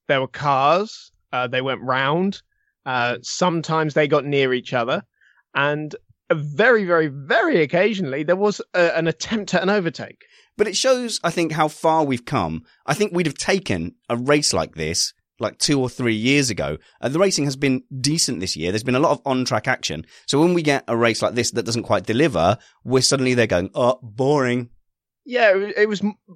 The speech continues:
Speaker 1: more kind of what we expected a lot of twenty seventeen to be, with a lot, you know, more, more dull races. But, uh, the season's actually pleasantly surprised us.
Speaker 2: But certainly from a podcast point of view, it wasn't a thriller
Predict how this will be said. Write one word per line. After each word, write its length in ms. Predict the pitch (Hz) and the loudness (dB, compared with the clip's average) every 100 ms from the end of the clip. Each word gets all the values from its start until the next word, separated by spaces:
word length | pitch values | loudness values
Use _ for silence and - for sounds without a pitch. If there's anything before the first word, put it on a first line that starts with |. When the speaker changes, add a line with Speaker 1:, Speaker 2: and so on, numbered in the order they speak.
| - | -6
Speaker 1:
more 440 | 185 196 202 190 | 0 4 4 2
kind 180 | 190 180 | 2 0
of 80 | 165 | 0
what 120 | 170 | 0
we 100 | 165 | 0
expected 500 | 156 - 156 160 151 | -2 0 0 0 -2
a 40 | |
lot 160 | 151 147 | 0 0
of 80 | 147 | -2
twenty 240 | 156 151 | -2 -2
seventeen 520 | 143 147 143 151 143 | 0 0 0 -2 -2
to 100 | 131 | -2
be, 420 | 135 185 151 95 - _ _ _ 143 | 2 2 2 -2 -18 _ _ _ 0
with 320 | 147 139 120 | 4 4 2
a 100 | 139 | -2
lot, 240 | 147 135 | 0 -2
you 120 | 143 | -2
know, 180 | 139 123 | -2 -4
more, 440 | - 135 151 156 139 | -6 -4 4 4 4
more 280 | 127 151 143 | 2 2 2
dull 380 | 147 156 147 | 4 4 2
races. 580 | 139 156 156 123 101 113 - | 2 0 0 -6 -10 -16 -8
But, 360 | 123 110 - | -6 -6 -4
uh, 240 | 139 123 135 | -2 0 0
the 100 | 147 | -2
season's 260 | 165 156 | -2 0
actually 280 | 143 131 139 - | 0 -2 -4 -4
pleasantly 340 | - 160 156 156 | 0 0 0 -4
surprised 420 | 170 175 214 - | -2 -2 -2 -4
us. 220 | 104 - _ _ - | -14 -16 _ _ -6
Speaker 2:
But 100 | 160 | -2
certainly 300 | - 196 156 | 0 0 -2
from 140 | 143 | 0
a 80 | 127 | -2
podcast 540 | - 139 127 101 - | 0 -2 -2 -6 -6
point 160 | - 87 | -6 -6
of 80 | 78 | -4
view, 120 | 80 | -6
it 120 | 92 | -4
wasn't 300 | 110 117 117 - | 0 0 -2 -6
a 60 | |
thriller 600 | - - 120 117 80 92 | -12 -4 -2 0 0 -2